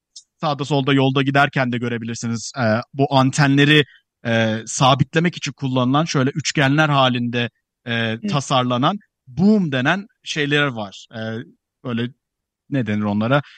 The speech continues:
Speaker 1: E, ızgara sistemine benzeyen bir, e, mühendislik tasarım var. Çok yaygındır bu. Hatta bize makine mühendisliğinde böyle ikinci sınıfta, üçüncü sınıfta onların tasarımları öğretilir. Mühendislik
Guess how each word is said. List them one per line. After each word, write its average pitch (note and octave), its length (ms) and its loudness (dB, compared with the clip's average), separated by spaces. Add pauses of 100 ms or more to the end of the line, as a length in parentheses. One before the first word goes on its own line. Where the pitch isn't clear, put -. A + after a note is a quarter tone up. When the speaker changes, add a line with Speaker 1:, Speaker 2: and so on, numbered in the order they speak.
(240)
Speaker 1:
E, B2 200 -4 (100)
ızgara D#3 400 4
sistemine B2 600 -2
benzeyen C3 540 -2
bir, E3 340 -2
e, C3 340 0 (160)
mühendislik D#3+ 540 -2
tasarım C3+ 440 -2
var. F#2+ 140 -4
Çok - 260 -2
yaygındır C3+ 500 2
bu. F#2+ 100 -14 (240)
Hatta F#3 380 4
bize E3 360 2
makine F3 340 0
mühendisliğinde D3+ 800 0
böyle C#3+ 220 0
ikinci E3+ 280 -6
sınıfta, D3+ 320 -4
üçüncü F3+ 320 -4
sınıfta F3 420 -2 (220)
onların F#3+ 380 2
tasarımları F3 720 0
öğretilir. A2+ 480 -4
Mühendislik C#3+ 720 -2